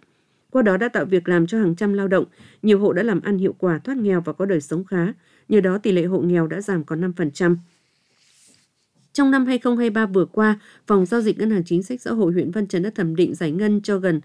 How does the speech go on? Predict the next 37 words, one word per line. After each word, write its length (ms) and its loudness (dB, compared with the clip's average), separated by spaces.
ba 220 0
nghìn 260 2
hai 220 -2
trăm 220 -2
năm 120 -4
mươi 100 0
lượt 200 0
hộ 160 -2
vay 160 -4
vốn 260 2
để 140 2
phát 180 -6
triển 140 2
sản 200 -4
xuất 200 -8
kinh 160 -2
doanh 200 0
với 100 -2
số 220 -2
tiền 160 2
cho 160 -10
vay 220 -4
hơn 180 -2
hai 140 -4
trăm 200 -4
tỷ 160 -2
đồng, 200 0
đưa 120 2
tổng 220 4
dư 160 0
nợ 160 2
lên 160 2
gần 200 -2
bảy 120 0
trăm 180 -4
tỷ 120 -2
đồng, 200 2